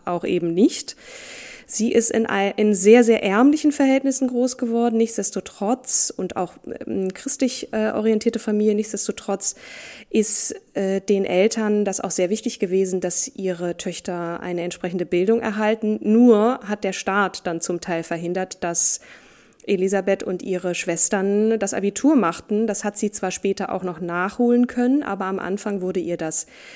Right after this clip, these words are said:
verwehrt. Der Vater war Justizwachtmeister, also sowas wie ein Gefängnisaufseher, und die Mutter entstammte aus einer Bauersfamilie.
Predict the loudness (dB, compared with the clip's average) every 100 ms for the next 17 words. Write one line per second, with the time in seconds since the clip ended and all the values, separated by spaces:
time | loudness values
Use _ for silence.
0 | -16 -8 -6 -6 -4 -6 -6 -8 -6 -4
1 | -4 0 0 2 2 0 0 0 -4 2
2 | 2 4 0 -2 -4 -4 -6 -4 -2 -2
3 | -2 -2 -2 -6 -8 -6 -4 -4 -4 -4
4 | 0 2 4 2 -4 -6 -6 -4 -2 -2
5 | -4 -6 -12 -20 -20 -20 -6 -4 -2 -6
6 | -4 0 2 2 0 -4 -2 -2 -2 -2
7 | -4 -4 -4 -4 -6 -6 -6 -4 -6 -6
8 | -8 -8 -10 -12 -14 -14